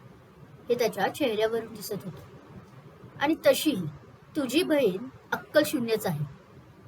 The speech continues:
उगाच माझ्याबद्दल तुझ्या घरच्यांमध्ये गैरसमज केला ना असलं काही बोलून," तो चिडचिड करत म्हणतो. "गैरसमज? अरे, यात गैरसमज कसला? तू तर समूच्या प्रेमात आहेस ना आमच्या.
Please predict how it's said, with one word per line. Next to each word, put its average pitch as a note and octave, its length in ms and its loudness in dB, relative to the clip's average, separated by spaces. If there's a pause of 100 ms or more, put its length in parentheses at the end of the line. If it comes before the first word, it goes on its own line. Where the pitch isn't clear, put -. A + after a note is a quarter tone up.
(140)
उगाच B3+ 380 2
माझ्याबद्दल B3+ 640 0
तुझ्या C4+ 340 -2
घरच्यांमध्ये C4+ 720 -2 (440)
गैरसमज D4+ 500 4
केला F4+ 260 2
ना C4+ 180 2 (380)
असलं B3+ 240 0
काही C#4 200 2
बोलून," C4+ 260 0 (840)
तो A3 80 4
चिडचिड G3+ 380 -2
करत F3 340 0
म्हणतो. C#4 260 0 (1500)
"गैरसमज? E4 540 4 (960)
अरे, F#4+ 200 6
यात G4 300 4
गैरसमज D4+ 500 4
कसला? C4+ 420 2 (1300)
तू F4+ 100 4
तर A#4 180 8
समूच्या A4 400 4
प्रेमात C4+ 420 6
आहेस F#4+ 260 4
ना A#3 80 -2
आमच्या. G#3 360 0